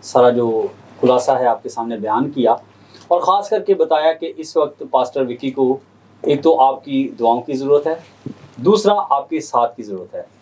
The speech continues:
और साथ ही साथ उन्होंने ये भी कहा कि हमारे जो सियासी और मजहबी जो लीडरान हैं,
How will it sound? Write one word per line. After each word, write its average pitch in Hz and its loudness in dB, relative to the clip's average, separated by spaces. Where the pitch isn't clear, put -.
और 165 4
साथ 165 2
ही 190 -6
साथ 160 -2
उन्होंने 139 -4
ये 127 -2
भी 156 -2
कहा 135 0
कि 135 -2
हमारे 120 0
जो 123 -4
सियासी 127 -2
और 123 -4
मजहबी 117 -4
जो 143 4
लीडरान 131 2
हैं, 107 -10